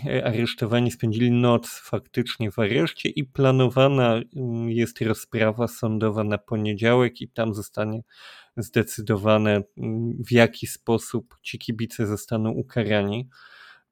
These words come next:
co jest sytuacją, e, no, powiedziałbym, no, kuriozalną, ponieważ w ten sposób bardzo wyraźnie Moskwa wspiera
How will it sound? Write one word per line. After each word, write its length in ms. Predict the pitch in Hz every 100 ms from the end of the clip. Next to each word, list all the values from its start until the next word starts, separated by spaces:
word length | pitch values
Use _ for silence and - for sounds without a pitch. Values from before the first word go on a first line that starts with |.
| 131
co 180 | - -
jest 320 | 117 120 -
sytuacją, 1120 | - - - - 113 110 110 - 113 107 104 117
e, 340 | 113 107 113 123 _ _ _
no, 140 | 120 107
powiedziałbym, 680 | - 107 110 113 107 110 104 - - - - _ _ _ _ _ _ _ _
no, 120 | 180
kuriozalną, 840 | 185 180 170 180 160 196 175 143 117
ponieważ 680 | 127 120 123 127 120 - -
w 180 | -
ten 220 | - 143 135
sposób 640 | - 131 131 131 117 110
bardzo 460 | 120 131 127 120 104
wyraźnie 840 | 110 110 113 110 101 104 104 98 101 _
Moskwa 920 | 120 113 113 117 117 - - 120 104 101 _
wspiera 760 | - - - 123 107 101 101